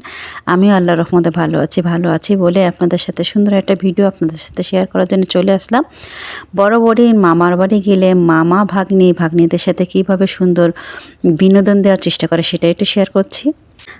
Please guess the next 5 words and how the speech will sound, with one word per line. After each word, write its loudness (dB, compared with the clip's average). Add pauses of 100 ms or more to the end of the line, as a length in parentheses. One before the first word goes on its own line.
আমরা 2
ছোটবেলায় 4 (100)
কচুর 2
পাতায় 2 (100)
খেজুরের 2